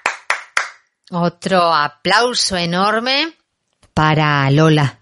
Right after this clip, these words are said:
que nos hace disfrutar con sus poesías libres y naturales. Tenemos muchísimas ganas de tenerla con nosotros en el estudio y entendemos, no sé en qué fase,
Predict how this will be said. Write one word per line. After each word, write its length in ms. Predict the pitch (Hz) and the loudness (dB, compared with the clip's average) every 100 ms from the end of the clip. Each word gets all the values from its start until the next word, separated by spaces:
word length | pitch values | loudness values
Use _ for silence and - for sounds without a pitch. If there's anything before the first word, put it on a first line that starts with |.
| _ | _
que 80 | 170 | -6
nos 220 | 151 147 | -2 -2
hace 220 | 156 175 | 0 2
disfrutar 760 | 175 165 - 156 151 180 226 - - - - _ - | 2 2 2 0 2 2 0 -4 -14 -20 -20 _ -8
con 180 | 156 | -4
sus 220 | - 151 - | -2 -4 0
poesías 760 | 143 143 - 190 220 214 170 | 0 0 0 2 2 0 0
libres 720 | 160 202 247 269 311 - - - | 0 2 2 0 0 -4 -8 -2
y 160 | 175 | 0
naturales. 960 | 156 147 - 147 135 139 - - - - _ - - - | 2 0 0 0 0 -2 -6 -8 -8 -10 _ -20 -20 -14
Tenemos 320 | - 160 196 | -4 -2 2
muchísimas 800 | 202 170 - - 277 202 165 151 | 4 4 2 0 0 2 0 0
ganas 340 | 160 170 180 180 | 0 0 0 0
de 100 | 165 | 0
tenerla 420 | 143 143 160 170 | -2 -2 0 0
con 180 | 165 147 | 0 0
nosotros 540 | 147 - 156 175 - | 0 0 0 0 0
en 100 | 156 | 0
el 120 | 139 135 | 2 0
estudio 720 | - - 202 226 277 349 - - - _ - | 0 0 2 2 2 0 -2 -14 -20 _ -4
y 100 | 143 | -2
entendemos, 760 | 143 143 147 160 196 226 220 | 0 2 2 2 2 2 0
no 120 | 160 151 | 0 0
sé 100 | 160 | 0
en 60 | |
qué 100 | 147 | 0
fase, 540 | - 180 214 294 330 | 0 0 0 -2 -4